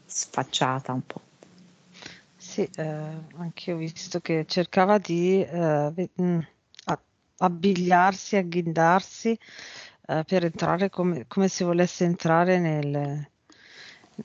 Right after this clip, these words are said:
Speaker 2: nel, nei favori di Ciro, no?
Speaker 1: Mm.
Speaker 2: Come se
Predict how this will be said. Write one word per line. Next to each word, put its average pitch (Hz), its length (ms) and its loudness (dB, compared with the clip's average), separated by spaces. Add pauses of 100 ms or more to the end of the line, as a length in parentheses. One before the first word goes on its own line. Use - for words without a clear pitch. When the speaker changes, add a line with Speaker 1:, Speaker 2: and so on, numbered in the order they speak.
(180)
Speaker 2:
nel, 185 320 0
nei 185 180 2
favori 180 680 2
di 175 160 -4
Ciro, - 680 -4 (120)
no? 160 260 -6 (160)
Speaker 1:
Mm. 147 60 4
Speaker 2:
Come 160 160 -4
se 156 600 -6